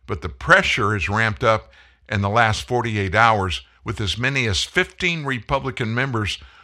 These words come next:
They say they're ready to vote against him. And based upon the number of Republicans that are in office and will be seated when, uh, they,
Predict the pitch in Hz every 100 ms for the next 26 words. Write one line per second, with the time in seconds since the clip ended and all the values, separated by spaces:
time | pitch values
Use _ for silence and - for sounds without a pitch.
0 | _ _ _ _ - 135 139 - 143 135
1 | 123 113 120 131 127 110 98 110 123 127
2 | - - 110 85 117 220 - - - 67
3 | 62 - _ _ _ _ _ _ _ _
4 | _ _ _ - 117 113 110 104 87 175
5 | 185 175 - 147 143 120 123 135 127 123
6 | 107 110 104 131 151 127 - 92 82 95
7 | 92 95 90 - _ 127 147 139 107 104
8 | 117 107 - 110 98 110 135 110 110 92
9 | - 156 120 95 90 - - - _ _
10 | _ _ 110 113 107 104 98 92 85 78
11 | 73 _ _ - 101